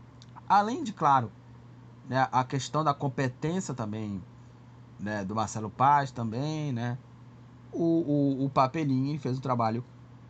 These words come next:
muito bom, né? Então,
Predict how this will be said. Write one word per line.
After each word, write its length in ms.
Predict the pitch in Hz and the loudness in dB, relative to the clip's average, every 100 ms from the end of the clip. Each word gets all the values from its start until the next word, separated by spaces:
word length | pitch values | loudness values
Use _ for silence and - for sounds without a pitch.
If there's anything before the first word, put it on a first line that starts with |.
| - - - - | -20 -20 -20 -8
muito 420 | 123 135 139 123 | 0 2 2 0
bom, 240 | 147 107 90 - - - | -2 -2 -4 -12 -20 -16
né? 120 | - - - - - - - - - - - - - - - - - - - - - - - | -16 -16 -20 -20 -20 -20 -20 -20 -20 -20 -20 -20 -20 -20 -20 -20 -20 -20 -20 -20 -20 -20 -6
Então, 500 | 139 143 143 143 151 | -4 2 4 4 2